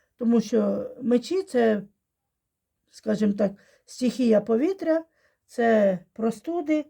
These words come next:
ларингіти, синусіти, транзеліти, бронхіти, запалення. От. Можуть бути запалення суглобів по цій карті ще, остеоартрози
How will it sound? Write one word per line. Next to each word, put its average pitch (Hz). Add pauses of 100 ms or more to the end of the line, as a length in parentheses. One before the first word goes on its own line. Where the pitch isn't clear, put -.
(640)
ларингіти, 285
синусіти, 294
транзеліти, 262
бронхіти, 262 (720)
запалення. 220 (720)
От. 196 (560)
Можуть 302
бути 208
запалення 277
суглобів 247
по 247
цій 240
карті 233
ще, 247 (1200)
остеоартрози 269